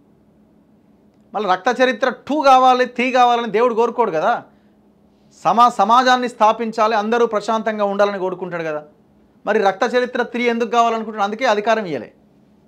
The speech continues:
యాగంలో కవిత వీళ్ళంతా పాల్గొన్నారు.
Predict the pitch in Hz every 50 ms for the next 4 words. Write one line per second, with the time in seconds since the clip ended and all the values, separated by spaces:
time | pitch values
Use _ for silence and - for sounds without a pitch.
0 | _ _ _ _ _ _ _ _ _ _ _ _ _ _ _ _ _ - 151 175
1 | 202 240 247 247 247 262 247 247 226 220 233 226 - 254 254 247 233 226 220 214
2 | 208 202 233 240 233 214 202 190 185 160 139 117 -